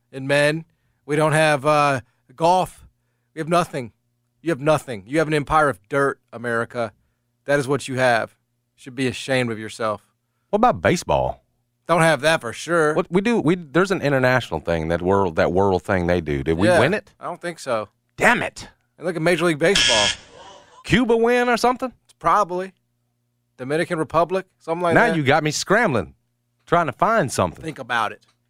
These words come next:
Speaker 2: Pickleball?
Speaker 1: I mean,
Speaker 2: It
Speaker 1: we're,
Speaker 2: sounds
Speaker 1: we're
Speaker 2: like
Speaker 1: the only
Speaker 2: that's
Speaker 1: country that
Speaker 2: what we
Speaker 1: plays it.
Speaker 2: Yes, and it's ma-, that's maybe that's why it's making a comeback.
Speaker 1: What a tr-, what a proud moment that
Speaker 2: There ain't,
Speaker 1: is.
Speaker 2: there ain't much for us left, bro.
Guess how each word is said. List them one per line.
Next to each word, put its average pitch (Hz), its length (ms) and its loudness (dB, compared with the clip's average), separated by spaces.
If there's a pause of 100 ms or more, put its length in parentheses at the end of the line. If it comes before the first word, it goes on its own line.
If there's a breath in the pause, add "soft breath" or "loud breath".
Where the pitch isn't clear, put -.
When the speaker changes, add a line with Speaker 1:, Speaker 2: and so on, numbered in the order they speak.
(260)
Speaker 2:
Pickleball? 190 600 2 (560)
Speaker 1:
I 127 140 -6
mean, 127 260 -2
Speaker 2:
It 127 80 -2
Speaker 1:
we're, 131 80 2
Speaker 2:
sounds 165 320 0
Speaker 1:
we're 139 80 2
Speaker 2:
like 120 80 2
Speaker 1:
the 156 60 2
only 190 180 2
Speaker 2:
that's 143 100 2
Speaker 1:
country 190 200 0
that 190 100 0
Speaker 2:
what - 60 -2
we 185 40 2
Speaker 1:
plays 214 200 0
it. - 160 -18
Speaker 2:
Yes, 87 400 -6
and 92 120 -8
it's 82 160 -6
ma-, 92 180 0
that's 87 260 0
maybe 95 320 0
that's 87 120 -10
why 104 140 4
it's 101 80 -6
making - 280 0
a - 60 -2
comeback. 85 380 -2
Speaker 1:
What 170 160 4
a 160 60 2
tr-, - 240 0
what 175 180 2
a 160 60 0
proud 165 580 0
moment 139 440 0
that 131 200 2
Speaker 2:
There 214 40 4
ain't, 131 140 2
Speaker 1:
is. 110 80 -6
Speaker 2:
there 208 160 2
ain't 214 160 0
much 214 180 0
for 214 220 2
us 208 60 0
left, 226 260 0
bro. 165 260 0